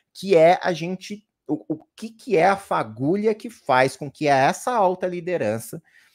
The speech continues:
é, crie consciência sobre estes temas, porque como você falou, a gente tá falando do movimento top-down, né? Então, e, e pensando em diferentes tipos de organização, né? Vamos falar de empresas familiares, de médias empresas, de grandes organizações. Então, a gente tem um vetor que ele acaba sendo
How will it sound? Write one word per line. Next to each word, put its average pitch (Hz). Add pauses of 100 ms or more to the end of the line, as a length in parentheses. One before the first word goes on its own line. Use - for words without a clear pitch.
(300)
é, 127 (180)
crie 190
consciência 139
sobre 131
estes 123
temas, 104
porque 147
como 208
você 214
falou, 139
a 113
gente 131
tá 165
falando 175
do 240
movimento 233
top-down, 143
né? 127 (180)
Então, 147 (500)
e, 135 (320)
e 110
pensando 147
em 175
diferentes 131
tipos 160
de 135
organização, 113
né? 104
Vamos 104
falar 110
de 101
empresas 110
familiares, 127
de 107
médias 107
empresas, 120
de 110
grandes 120
organizações. 117
Então, 139
a 143
gente 131
tem 160
um 185
vetor 156
que -
ele 170
acaba 143
sendo 139